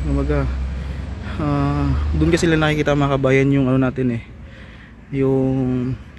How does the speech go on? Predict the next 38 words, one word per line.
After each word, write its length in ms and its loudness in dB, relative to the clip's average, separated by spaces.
kalakasan 560 0
as 80 -10
Pilipino, 640 2
kung 160 -4
gaano 240 2
makatrabaho 560 0
yung 160 0
mga 80 -4
Pilipino, 400 0
mga 240 2
kabayan. 480 -2
So, 160 -6
hindi 160 0
natin 160 0
pwede 240 2
dalhin 160 2
dito 240 2
yung 160 2
ego 320 4
natin 400 2
na 40 0
taas 240 -4
yung 80 0
ihi, 160 2
mga 240 0
kabayan. 400 -2
So, 80 -12
kaya 240 0
kung 160 4
mataas 400 2
yung 80 4
ano 160 6
mo 80 6
dito, 400 4
mataas 400 -4
yung 80 0
ego 240 4
mo, 320 4